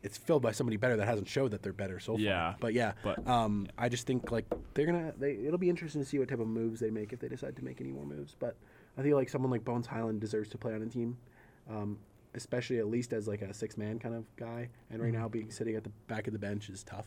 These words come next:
Speaker 1: 'cause I think he's a really, really good young point guard.
Speaker 2: Yeah.
Speaker 1: Um, Raptors could use him probably as a backup, but
Speaker 2: Should we talk Raptors?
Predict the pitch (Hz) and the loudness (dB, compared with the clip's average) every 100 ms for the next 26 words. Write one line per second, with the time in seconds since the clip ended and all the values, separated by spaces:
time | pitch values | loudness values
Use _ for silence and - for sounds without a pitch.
0 | - 117 104 104 101 98 95 90 87 90 | -8 -4 -4 -2 -2 -4 -6 -8 -8 -10
1 | 87 90 92 92 92 95 113 120 - - | -10 -10 -10 -10 -10 -10 -8 -10 -12 -20
2 | - - - - - - 65 67 - - | -20 -12 -12 -12 -20 -20 -18 -18 -20 -20
3 | - - - - - 98 - 101 90 - | -20 -20 -20 -18 -10 -8 -8 -10 -12 -14
4 | - - - - 92 90 101 101 90 95 | -16 -16 -14 -10 -8 -6 -8 -8 -8 -6
5 | 90 85 92 120 - - - - - - | -8 -8 -8 -8 -10 -14 -12 -12 -14 -18
6 | - - - - - - - 110 101 113 | -20 -20 -18 -14 -14 -10 -2 0 4 4
7 | 113 117 - 131 | 6 2 2 -4